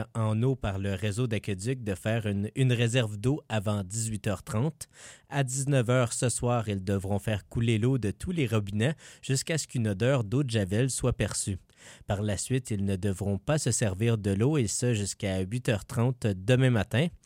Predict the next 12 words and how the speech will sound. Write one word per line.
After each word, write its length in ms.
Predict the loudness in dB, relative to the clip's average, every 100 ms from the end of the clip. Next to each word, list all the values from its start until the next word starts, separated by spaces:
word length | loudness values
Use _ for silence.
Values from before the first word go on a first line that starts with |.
| -20 -20 -12 -2
Bien 260 | 2 4
que 120 | 4
l'alimentation 880 | 4 6 6 6 4 4 2 2 0 0
en 240 | 2 4 6
eau 160 | 4
ne 100 | 4
soit 220 | 0 -2
pas 240 | 0 -2 0 -2
interrompue 640 | 2 2 2 0 0 0
pendant 280 | 2 4 4
la 140 | 2
nuit, 220 | 2 -2